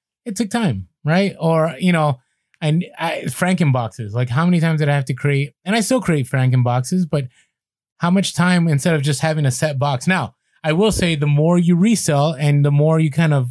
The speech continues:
hone in on s-, just specific items, like I had shared, like, that's what I'm gonna start doing,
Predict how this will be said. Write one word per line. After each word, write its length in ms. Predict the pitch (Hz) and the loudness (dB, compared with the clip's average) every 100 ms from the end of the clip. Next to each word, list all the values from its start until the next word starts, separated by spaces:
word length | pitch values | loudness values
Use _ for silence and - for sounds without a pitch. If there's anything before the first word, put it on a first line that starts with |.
| - | -8
hone 340 | - 160 165 | -8 -2 2
in 140 | 165 165 | 2 2
on 120 | 147 | 2
s-, 200 | 131 - _ - | 0 -4 _ -4
just 180 | 143 | -4
specific 460 | - - 127 151 143 127 | -4 -4 -2 0 -2 -2
items, 260 | 151 160 | 0 2
like 120 | 143 131 | 0 0
I 60 | |
had 160 | 131 127 | -2 -4
shared, 260 | - 147 135 | -2 -2 0
like, 200 | 127 - | -2 -2
that's 180 | 135 - | -4 -2
what 100 | 139 | 0
I'm 140 | 131 | 2
gonna 160 | 127 127 | 0 0
start 220 | 135 123 | -2 -2
doing, 340 | 147 170 190 | 0 0 -2